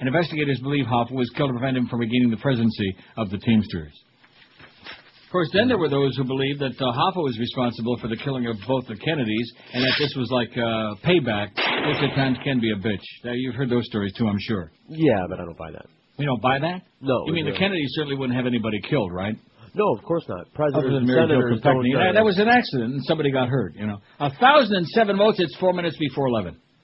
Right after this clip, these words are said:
Speaker 1: Are you writing this down on your sleeve, on your armpit? Put a big ta-, tattoo right where Ed Norton had his tattoo,
Speaker 2: Writing it
Speaker 1: right
Speaker 2: on
Speaker 1: over
Speaker 2: the
Speaker 1: your
Speaker 2: wall.
Speaker 1: heart, where he had that swastika. That was such a damn good movie, man. Thanks to all the people that recommended that American History X.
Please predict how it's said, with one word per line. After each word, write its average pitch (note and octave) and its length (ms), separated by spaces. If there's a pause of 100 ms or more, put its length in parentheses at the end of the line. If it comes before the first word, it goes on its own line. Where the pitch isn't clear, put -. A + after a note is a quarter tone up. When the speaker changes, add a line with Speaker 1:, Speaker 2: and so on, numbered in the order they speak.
(120)
Speaker 1:
Are B2+ 80
you E3+ 140
writing F#3+ 240
this E3+ 160
down E3+ 240
on D#3+ 100
your C3+ 160
sleeve, E3 240
on C#3+ 100
your B2+ 160
armpit? C#3+ 420 (420)
Put A3 100
a G#3+ 60
big F#3+ 260
ta-, E3 220
tattoo D#3+ 400
right C3+ 120
where C3+ 140
Ed C3 100
Norton B2+ 280
had A2 120
his G#2 160
tattoo, G#2+ 140
Speaker 2:
Writing C#3 160
it C3 60
Speaker 1:
right B2+ 60
Speaker 2:
on B2 40
Speaker 1:
over A#2 60
Speaker 2:
the A2+ 60
Speaker 1:
your A2+ 100
Speaker 2:
wall. F#2 80
Speaker 1:
heart, G2+ 200 (200)
where A#2+ 100
he A#2 60
had A2 80
that A2 140
swastika. A2 600 (400)
That D#3 80
was D#3+ 140
such C#3+ 180
a B2+ 60
damn B2 220
good A2 160
movie, G2+ 260
man. F2+ 280 (300)
Thanks A3 280
to G3 80
all G3+ 140
the F#3+ 100
people F3+ 260
that D#3 120
recommended D3+ 520
that B2 100
American B2+ 320
History A2 340
X. F2+ 200